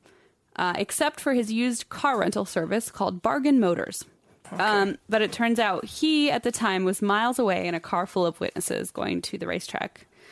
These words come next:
Speaker 1: So he had an alibi.
Speaker 2: Uh-huh.
Speaker 1: So he couldn't have been the shooter or the clown, um, but an anonymous tipster gave the police another clue.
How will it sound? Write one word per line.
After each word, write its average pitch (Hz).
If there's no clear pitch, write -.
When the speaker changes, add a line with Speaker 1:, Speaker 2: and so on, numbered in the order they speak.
Speaker 1:
So 185
he 226
had 185
an 180
alibi. 160
Speaker 2:
Uh-huh. 190
Speaker 1:
So -
he 240
couldn't 302
have 311
been 320
the 294
shooter 190
or 196
the 190
clown, 175
um, 196
but 202
an 208
anonymous 233
tipster 330
gave 202
the 196
police 202
another 190
clue. -